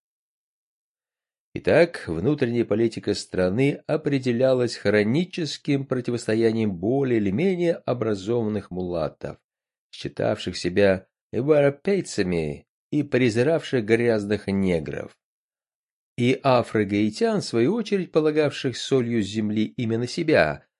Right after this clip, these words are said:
а не светлокожих дворняжек. А лидеры мулаты типа генералов Никола Фабр-Жефрара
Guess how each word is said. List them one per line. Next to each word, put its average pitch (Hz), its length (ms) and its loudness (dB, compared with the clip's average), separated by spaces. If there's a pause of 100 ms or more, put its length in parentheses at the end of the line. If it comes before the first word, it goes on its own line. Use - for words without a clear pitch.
(260)
а 92 160 0
не 117 140 -6
светлокожих 113 920 -4
дворняжек. 82 640 -2 (800)
А - 80 2
лидеры 123 460 4
мулаты 107 480 0
типа 101 320 -2
генералов 98 800 0 (420)
Никола 135 540 2
Фабр-Жефрара 110 1300 0